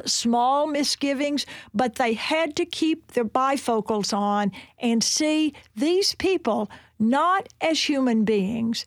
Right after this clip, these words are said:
but as chattel animals rather than real humans.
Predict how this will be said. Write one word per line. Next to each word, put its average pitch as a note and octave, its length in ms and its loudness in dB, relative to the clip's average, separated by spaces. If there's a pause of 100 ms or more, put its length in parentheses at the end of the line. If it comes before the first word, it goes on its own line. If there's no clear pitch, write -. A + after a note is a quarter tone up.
(260)
but B3 480 0 (200)
as A3 500 0 (1400)
chattel A#3+ 640 0 (1200)
animals A#3 720 0 (220)
rather A#3 380 2
than G#3+ 320 2
real G#3 340 2
humans. G#3+ 640 0